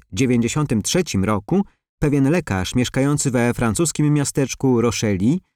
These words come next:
skonstruował pojazd napędzany pedałami przez jednego ze swoich parobków.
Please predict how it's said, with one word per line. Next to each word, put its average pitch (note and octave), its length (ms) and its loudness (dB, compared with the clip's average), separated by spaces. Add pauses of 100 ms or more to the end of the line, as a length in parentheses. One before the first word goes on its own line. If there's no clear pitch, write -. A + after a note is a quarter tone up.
(320)
skonstruował D#3 760 2
pojazd A2 560 -2
napędzany D3 580 0
pedałami G#2+ 580 -2
przez D3+ 300 -2
jednego B2+ 520 0
ze B2+ 220 0
swoich G2 420 -2
parobków. - 760 -6